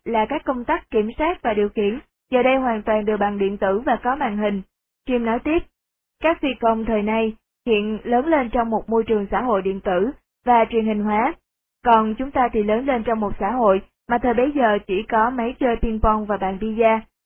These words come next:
Bộ óc của tụi này không giống như của bọn trẻ ngày nay. Đó là lý do tại sao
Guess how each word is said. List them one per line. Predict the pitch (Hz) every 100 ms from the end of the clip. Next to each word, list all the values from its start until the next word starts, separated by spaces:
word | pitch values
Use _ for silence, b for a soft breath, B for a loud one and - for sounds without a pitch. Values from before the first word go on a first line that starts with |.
| _ _
Bộ | 233
óc | 233 302 -
của | 233
tụi | 247 226
này | 208 202
không | 202 233 220
giống | 226 302
như | 269
của | 214 202
bọn | 208 202
trẻ | 208 190
ngày | 269 214
nay. | 220 226 220 _ _ _ -
Đó | 226
là | 269
lý | 220 240
do | 254 226
tại | 220 196 208
sao | 233